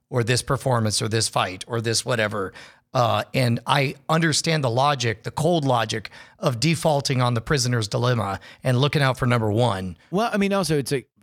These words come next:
Speaker 2: I think if you're talking about professional athletes, you are talking about a class of people for whom have constantly been told that they cannot break it out of this level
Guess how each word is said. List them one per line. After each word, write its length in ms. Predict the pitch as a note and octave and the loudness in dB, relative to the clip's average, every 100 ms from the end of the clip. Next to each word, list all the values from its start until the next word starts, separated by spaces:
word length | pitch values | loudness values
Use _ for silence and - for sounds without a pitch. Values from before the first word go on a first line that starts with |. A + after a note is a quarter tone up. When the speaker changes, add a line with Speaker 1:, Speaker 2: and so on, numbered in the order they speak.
| - | -4
Speaker 2:
I 120 | B2+ | -2
think 180 | B2+ A#2+ | 0 0
if 120 | G#2+ | 0
you're 120 | A#2+ | 0
talking 180 | C#3 C#3+ | 0 0
about 160 | G#2 - | -2 -6
professional 720 | G#2 - F#3+ G3+ - C#3 A2+ | -6 -2 0 0 0 0 0
athletes, 480 | G#2 G2+ F#2 E2 A2+ | -2 -4 -8 -4 -2
you 100 | A#2 | 0
are 80 | |
talking 320 | A2 D#3+ F#3+ G3 | 2 0 2 0
about 160 | F3+ | 0
a 40 | E3+ | 0
class 320 | D3+ C#3 - | 0 -2 0
of 80 | B2+ | -2
people 240 | B2 A#2+ | 0 -2
for 260 | - C#3 A2 | 0 0 0
whom 280 | A#2+ A#2 | 0 0
have 180 | G2+ G#2 | -2 -4
constantly 640 | - B2+ C3+ - D3 C#3 C#3+ | -2 -2 -2 -2 -2 0 -2
been 220 | C#3+ C3+ | 0 0
told 340 | A#2+ A2+ A2 | 0 0 0
that 160 | A2 G#2 | -2 -2
they 140 | A2 | -2
cannot 400 | A2 G#2+ G#2+ B2+ | -2 0 0 -2
break 240 | A#2+ A#2+ B2+ | -2 -2 -2
it 80 | G#2 | -2
out 240 | A2 A2 | -2 -2
of 260 | G2 F2+ F#2+ | -4 -8 -4
this 320 | B2+ - A2+ | -2 -2 -2
level 540 | A#2 A#2 G#2+ G#2 - | -2 -2 -2 -4 -6